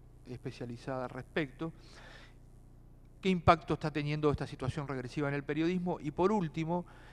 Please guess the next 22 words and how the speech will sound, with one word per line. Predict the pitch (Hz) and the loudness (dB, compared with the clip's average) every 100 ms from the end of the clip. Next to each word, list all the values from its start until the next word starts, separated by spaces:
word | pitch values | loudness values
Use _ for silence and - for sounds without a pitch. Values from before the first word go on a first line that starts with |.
| - - | -18 -4
¿qué | 226 | 2
alternativas | 226 180 175 151 139 135 185 180 185 175 - - - - - - - - - - - | 2 4 2 2 0 0 -6 -4 -4 -6 -12 -20 -20 -20 -20 -20 -20 -20 -20 -20 -16
en | 127 123 | -12 -12
el | |
derecho | 123 127 135 123 | -8 -8 -6 -8
comparado, | 123 117 135 165 180 175 165 | -8 -4 4 8 8 6 4
a | 131 | 0
nivel | 131 135 | -4 -6
internacional, | 139 135 127 123 131 139 156 165 156 - - - | -6 -6 -6 -10 -10 -4 -2 -2 -4 -10 -18 -16
a | 123 | -12
nivel | 131 135 | -10 -8
de | 131 | -4
prácticas, | 151 147 - 143 143 143 - - - - - | -2 -2 -4 -6 -6 -6 -12 -20 -20 -20 -8
de | 120 | -6
buenas | 139 135 | -4 -2
prácticas, | 151 147 156 147 135 | -2 -4 -4 -8 -8
ustedes | 127 135 131 | -4 -4 -4
entienden | - 131 123 - 139 135 139 | -8 -12 -12 -8 -6 -6 -8
que | - 139 139 135 - - - - - | -6 -2 -2 -4 -12 -20 -20 -18 -2
pueden | 139 143 | 0 0
recomendarse | 135 127 127 131 175 175 131 - - - | -2 -4 -6 0 4 4 2 -8 -12 -12
al, | - 123 120 | -8 -8 -10